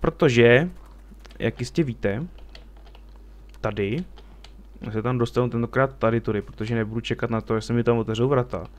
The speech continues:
Tam, kde je vzadu ta lodička?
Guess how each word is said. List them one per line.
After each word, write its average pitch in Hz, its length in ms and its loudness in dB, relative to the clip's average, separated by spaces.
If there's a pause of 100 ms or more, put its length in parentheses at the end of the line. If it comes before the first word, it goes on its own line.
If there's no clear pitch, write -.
(1400)
Tam, 113 140 2
kde 113 140 4
je 147 140 8
vzadu 127 320 4
ta 151 100 4
lodička? 131 880 2